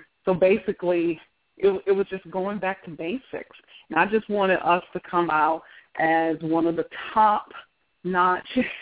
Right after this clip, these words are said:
<laughs> um, organizations, not just within B D P A, of course, the chapter itself, but just here in the Atlanta area, period, uh, with any other organization that was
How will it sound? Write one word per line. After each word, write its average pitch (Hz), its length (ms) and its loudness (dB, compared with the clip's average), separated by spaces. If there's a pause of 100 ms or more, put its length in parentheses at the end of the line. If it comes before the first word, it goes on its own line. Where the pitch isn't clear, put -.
(220)
<laughs> - 560 -16
um, 180 600 2 (140)
organizations, 180 1040 0 (500)
not 175 360 2
just 175 320 0
within 170 340 0
B 175 120 -4
D 165 240 -6
P 170 160 0
A, 147 220 4
of 202 240 -8
course, 170 240 0
the - 140 -10
chapter 165 380 0
itself, 180 520 2 (440)
but 175 380 2
just 180 320 -4 (160)
here 185 320 2
in 170 160 0
the 170 60 4
Atlanta 165 500 2
area, 160 420 2 (160)
period, 170 440 0 (360)
uh, 151 240 -2
with 160 240 2
any 175 260 4
other 165 220 0
organization 143 760 -2
that 139 140 -4
was 147 140 -8